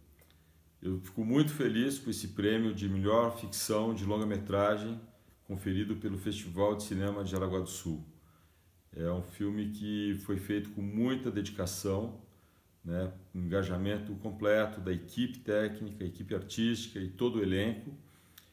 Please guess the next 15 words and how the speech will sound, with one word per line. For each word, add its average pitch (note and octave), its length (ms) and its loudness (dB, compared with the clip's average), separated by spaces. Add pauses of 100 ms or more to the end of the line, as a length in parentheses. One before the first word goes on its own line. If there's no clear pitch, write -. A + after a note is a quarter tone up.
(240)
porque G2 260 -4
todos A#2+ 340 0
nós B2 240 4
estamos B2 280 0
sabendo A2 580 0
que G#2+ 100 -14
estamos G#2 340 -6
fazendo G#2 440 -4
um G2 60 -6
filme A2+ 600 0 (440)
sobre G2+ 300 -4
um G2+ 100 0
drama A#2 400 4
real A2+ 680 4 (120)
brasileiro G2+ 840 2